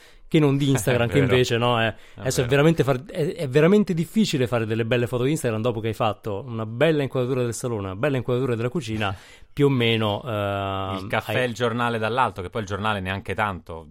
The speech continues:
Speaker 2: l'iPad
Speaker 1: Eh,
Speaker 2: dall'alto,
Speaker 1: eh, esatto.
Speaker 2: eh, il bicchiere. Oddio, sugli aperitivi, ci, ci, diciamo, secondo me o creiamo una,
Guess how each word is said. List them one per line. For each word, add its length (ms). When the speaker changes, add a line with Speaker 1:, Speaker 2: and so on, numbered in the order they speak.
Speaker 2:
l'iPad 460
Speaker 1:
Eh, 20
Speaker 2:
dall'alto, 440
Speaker 1:
eh, 60
esatto. 640
Speaker 2:
eh, 180
il 80
bicchiere. 760
Oddio, 220
sugli 220
aperitivi, 560
ci, 220
ci, 240
diciamo, 640
secondo 220
me 120
o 140
creiamo 400
una, 500